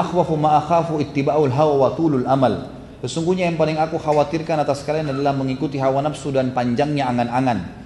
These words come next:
"Fa amma ittiba'ul hawa fayasuddu anil haq." Kalau mengikuti hawa nafsu pasti akan membawa kalian jauh dari kebenaran. "Wa amma tulul amal fayunsil akhirah."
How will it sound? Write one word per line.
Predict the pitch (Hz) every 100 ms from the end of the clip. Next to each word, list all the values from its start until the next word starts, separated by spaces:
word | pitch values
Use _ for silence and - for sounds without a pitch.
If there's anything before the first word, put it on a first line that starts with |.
| - -
"Fa | 139 151
amma | 196 196 -
ittiba'ul | 151 165 170 147
hawa | 143 165 131 98 -
fayasuddu | 127 135 131 185 151
anil | 143 127 113
haq." | 131 123 - - - - -
Kalau | 160 190
mengikuti | 175 165 180 180
hawa | 160 151 147
nafsu | 165 - 165 -
pasti | 170 -
akan | 175 170 156
membawa | 143 143 151 131
kalian | 135 143 127
jauh | 131 143
dari | 127 120
kebenaran. | 120 107 120 127 110 85 - - -
"Wa | 101 117
amma | 143 143 139
tulul | 156 185 165
amal | 160 156 151 113
fayunsil | 120 135 175 160 156 139
akhirah." | 135 131 - 131 101